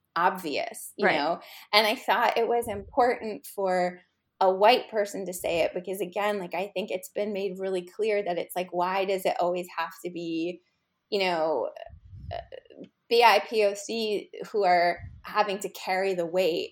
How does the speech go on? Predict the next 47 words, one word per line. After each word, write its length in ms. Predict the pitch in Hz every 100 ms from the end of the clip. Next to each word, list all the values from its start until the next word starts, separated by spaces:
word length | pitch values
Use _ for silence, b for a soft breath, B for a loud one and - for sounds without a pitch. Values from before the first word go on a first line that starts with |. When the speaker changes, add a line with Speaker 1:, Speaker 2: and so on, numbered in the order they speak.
| -
Speaker 1:
of 140 | 185
pointing 360 | - 180 180 180
all 140 | 156
this 220 | 160 180 -
stuff 240 | 170 180 -
out 400 | 190 156 147 - - _ 214
and 100 | 185
Speaker 2:
Right. 80 |
Speaker 1:
then 220 | 175 175 180
ultimately 520 | 185 185 202 185 180
being 300 | 180 170 160
ignored, 600 | 156 170 160 120 87 110 - -
you 100 | 196
know? 280 | 180 135 -
Speaker 2:
Mm-hmm. 40 |
Speaker 1:
So 200 | 185 269 262
I, 140 | 233 254
in 140 | 254
that 260 | 240 302 320
sense, 320 | 240 220 220
it 100 | 202
was 140 | 196 190
like, 180 | 208 208
but 120 | 269
I, 180 | 277 294 b b _
but 120 | 277 311
I 140 | 370
thought 340 | 381 381 381 311
it 100 | 311
was 180 | 330 302
pretty 340 | 339 349 320
obvious. 840 | - 240 466 349 226 180 175 185 - - 131
Um, 360 | 226 220 208 -
the 180 | 262 -
interesting 580 | 381 392 381 - 339 294
thing 220 | 214 208
was 160 | 208 196
that 320 | 190 185 180 - _ _ _ -
all 180 | 220 262
that 220 | 277 -
Twitter 340 | - 262 330
stuff, 300 | 320 - 180
if 140 | 196 202
you 160 | 208
look 180 | 220 285
at 160 | - 196
it, 260 | 196 165